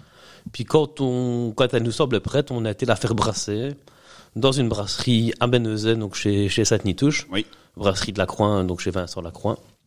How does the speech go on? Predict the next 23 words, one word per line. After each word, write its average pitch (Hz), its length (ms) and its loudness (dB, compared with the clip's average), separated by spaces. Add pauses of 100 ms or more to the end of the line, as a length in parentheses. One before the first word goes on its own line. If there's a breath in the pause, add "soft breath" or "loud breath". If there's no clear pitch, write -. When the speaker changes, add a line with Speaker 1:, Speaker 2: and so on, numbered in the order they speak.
(600)
Speaker 1:
Et, 160 280 2
euh, 95 260 -2
en 95 80 -4
fait 120 180 -4
là, 131 120 4
donc 123 160 0
on 120 40 4
a 104 80 4
trouvé 107 220 0
un 98 60 4
partenariat. 104 600 0 (520 loud breath)
La 120 100 2
plupart 143 260 2
du 151 140 -6
temps, 175 140 0
on 135 80 2
allait 120 180 2
brasser 120 320 -2
avec 104 220 -4
lui 139 180 0
parce - 180 -4
qu'on 117 160 2
voulait, 135 500 4